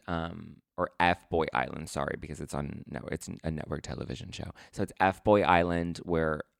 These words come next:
I'm assuming they just bring a lot of F boys on an island and they, like, I don't know, watch porn and have a circle jerk. I don't really know the premise of the show. I just, I've heard of it and I know some people really like it, but I've never,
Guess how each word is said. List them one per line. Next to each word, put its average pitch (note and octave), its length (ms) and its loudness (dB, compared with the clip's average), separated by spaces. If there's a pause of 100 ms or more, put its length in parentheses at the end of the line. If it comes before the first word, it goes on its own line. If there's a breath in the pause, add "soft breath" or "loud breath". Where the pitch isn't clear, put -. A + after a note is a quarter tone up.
I'm E2 100 -6
assuming G#2+ 360 -4
they F2 100 -2
just E2+ 180 -12
bring F2 140 -2
a E2+ 40 -2
lot D#2+ 120 2
of D2 140 -6
F E2 160 -4
boys E2+ 280 0
on E2 100 -2
an E2 140 -4
island F2+ 400 -2
and E2 140 -4
they, D#2 120 -2
like, D2 300 -8
I - 40 -6
don't E2 120 -6
know, D2 200 -6 (260)
watch D2 240 -2
porn D2 240 0
and D#2 80 -6
have D#2 120 -4
a D2+ 60 -4
circle D#2+ 280 -4
jerk. A2 260 -2 (260 loud breath)
I A#2+ 120 10
don't D3 120 6
really B2+ 160 6
know G#2 120 6
the - 80 -2
premise F2+ 280 0
of D#2+ 60 -8
the E2 80 -4
show. D2 240 2 (100)
I E2+ 80 0
just, E2 240 -6
I've E2 120 -2
heard F#2 240 2
of E2+ 100 0
it E2+ 180 6
and D#2+ 100 -2
I D#2 40 2
know D#2+ 160 0
some - 160 -12
people F2 220 -6
really D2 180 -4
like D#2 240 0
it, D2+ 100 -6
but D#2 120 -8
I've D2+ 100 -10
never, D2 340 -8